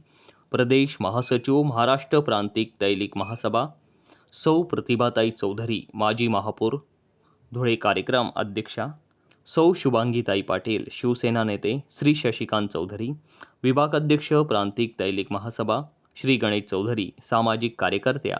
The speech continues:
सौ छायाताई करणकाळ, मुख्याध्यापिका, शाळा क्रमांक नऊ धुळे, श्री तुषार चौधरी, विभाग निरीक्षक प्रांतिक दैनिक महासभा, श्री पुरुषोत्तम महाजन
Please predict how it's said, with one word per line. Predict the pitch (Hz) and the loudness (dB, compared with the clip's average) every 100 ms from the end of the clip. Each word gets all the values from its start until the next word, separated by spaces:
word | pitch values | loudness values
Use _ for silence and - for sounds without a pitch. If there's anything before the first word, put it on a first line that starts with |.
| - | -6
सौ | - 135 147 | 0 0 0
छायाताई | - 101 98 - 92 | 0 0 0 -2 -4
करणकाळ, | - 95 98 104 127 147 - _ _ | -2 -4 0 0 0 -4 -20 _ _
मुख्याध्यापिका, | 123 - 165 160 151 156 151 151 | -6 0 2 4 2 0 2 2
शाळा | 151 107 98 | 0 0 0
क्रमांक | 98 101 101 101 | 0 -2 -2 -4
नऊ | 98 95 98 | -4 -4 -6
धुळे, | 95 104 135 - _ _ _ _ _ - | -6 -8 -8 -12 _ _ _ _ _ -4
श्री | 143 135 | 2 4
तुषार | 127 113 110 113 | 2 -2 0 0
चौधरी, | 113 95 95 113 110 - | 0 -4 -4 -2 -4 -4
विभाग | - 110 113 110 | -2 -2 0 0
निरीक्षक | 107 101 113 - 90 - - | 0 -2 -2 -4 -6 -6 -2
प्रांतिक | 113 117 117 123 117 | 0 0 0 -2 -2
दैनिक | 95 95 92 87 | -2 -2 -2 -4
महासभा, | 92 113 101 104 147 _ _ _ _ | -6 -4 -4 -4 -4 _ _ _ _
श्री | - 147 | 2 2
पुरुषोत्तम | 151 - 120 143 - 160 | 2 -2 -2 -4 0 0
महाजन | 156 127 123 107 | 0 -2 -2 -4